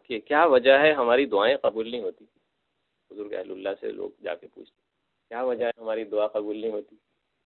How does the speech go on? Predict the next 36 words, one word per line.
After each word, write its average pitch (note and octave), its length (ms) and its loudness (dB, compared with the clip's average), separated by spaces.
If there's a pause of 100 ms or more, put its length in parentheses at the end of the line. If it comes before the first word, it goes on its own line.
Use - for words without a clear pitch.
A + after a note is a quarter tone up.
(1400)
हजरत E3 240 4
ने F3+ 100 6
फरमाया C#3 540 6
कि E3+ 160 -4
"तुमने D3 340 6
खुदा C3 360 6
को D3 140 6
पहचाना B2+ 760 4
मगर B2 320 4
उसका A#2 360 0
हक G#2+ 240 -8
अदा F#2+ 220 -2
नहीं F2+ 260 -10
किया, F#2+ 260 -4 (1080)
कुरान G#2+ 360 -4
पढ़ा A2+ 500 -2
मगर F#2+ 240 -8
उस G2 160 -8
पर G#2 140 -8
अमल F#2 200 -8
नहीं A#2 180 -12
किया, - 180 -20 (1160)
मोहब्बत A2+ 420 -2
रसूल C3 380 0
सल्लल्लाहु A#2 440 2
अलैहि A2+ 160 2
वसल्लम A#2+ 240 -4
का B2+ 100 4
दावा A2+ 400 6
किया D3 380 6
मगर B2 280 2
सुन्नत A#2 440 -2
की B2 140 -14
इत्तबा F#2+ 360 -8
नहीं G#2 160 -16
की।" - 160 -20